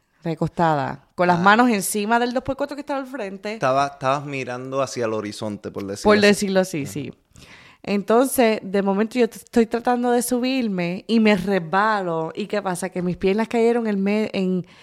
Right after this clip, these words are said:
Speaker 1: habían tres dos por cuatro. Y mis, mis dos piernas cayeron en el mismo medio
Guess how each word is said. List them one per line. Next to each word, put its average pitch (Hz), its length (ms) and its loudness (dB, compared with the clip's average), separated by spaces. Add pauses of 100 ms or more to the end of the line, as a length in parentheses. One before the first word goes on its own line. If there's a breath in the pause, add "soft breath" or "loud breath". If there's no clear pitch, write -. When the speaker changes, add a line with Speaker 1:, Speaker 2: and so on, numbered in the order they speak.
(400 loud breath)
Speaker 1:
habían 220 420 2
tres 202 240 -2
dos 214 160 2
por 208 180 -4
cuatro. 151 380 -8 (760)
Y 208 100 -4
mis, 202 140 0
mis 185 500 -4
dos 196 280 -2 (100)
piernas 254 420 2
cayeron 202 480 0 (360)
en 180 200 0
el 175 120 2
mismo 185 400 4
medio 214 640 2